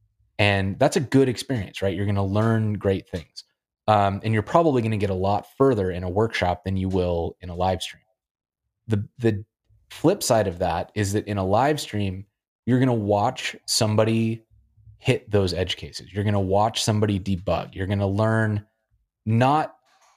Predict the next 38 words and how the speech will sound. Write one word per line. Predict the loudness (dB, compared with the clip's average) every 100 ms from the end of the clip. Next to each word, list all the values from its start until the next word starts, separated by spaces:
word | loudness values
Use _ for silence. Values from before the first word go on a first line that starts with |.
| _ 2
how | 4 4
to | 2
do | 0 0
the | 0
thing | 0 -2 0
perfectly, | 0 0 0 0 -2 -4 _ _ _ _
but | 2 2 -2 _ _ _ _ _ -2
how | 2 2
to | 2
struggle | -4 0 2 2 2 -2
through | -2 0 2
learning | 2 2 0 -2 -2
new | -4 -6
things. | -4 -6 -6 -16 -6
And | -2
I | 0
think | 0 0 0
that | -2 0
learning | 0 2 0
how | 0 0
to |
learn | 0 0 0 -2 -8 -18 _ _ _ -4
is | -2 0
one | 2 2
of | 2 0
the |
most | -2 0 0 0 -2 -2
beneficial | -2 0 -2 -2 -2
things | -2 -4 -4
that | -6
we | -8
can | -8 -10
do | -8 -6 -6 -8 _ -2
as, | -2 -2 -6 -4
as | -4 -4 -10 _ -6
adults, | -2 -2 -2 -4 -4
really. | 0 0 -2 -8 _ _ _ _ -2
Um, | 2 2 0 -6